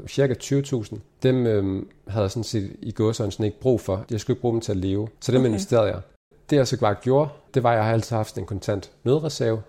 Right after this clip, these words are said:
Speaker 1: Det vil sige, at jeg har nogle kontanter stående i banken. Det er måske fyrre tusind kroner.
Speaker 2: Mm.
Speaker 1: Og hvis jeg så gerne vil købe noget eller rejse, så tager jeg for dem.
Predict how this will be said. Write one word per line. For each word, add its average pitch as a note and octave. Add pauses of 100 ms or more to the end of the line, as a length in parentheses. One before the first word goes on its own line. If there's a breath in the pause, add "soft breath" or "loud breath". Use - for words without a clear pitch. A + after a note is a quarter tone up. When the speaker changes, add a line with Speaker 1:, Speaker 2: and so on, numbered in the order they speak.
Speaker 1:
Det A2
vil F#2
sige, G#2
at -
jeg G2
har G2
nogle F2+
kontanter G2+
stående F#2+
i F#2
banken. B2
Det G#2+
er G#2
måske -
fyrre A2
tusind G2+
kroner. D3 (280 loud breath)
Speaker 2:
Mm. G#3
Speaker 1:
Og A2+
hvis A2+
jeg A#2+
så B2+
gerne G2+
vil F#2
købe B2
noget A2+
eller F#2
rejse, G#2+
så A#2 (280)
tager C3
jeg -
for -
dem. B2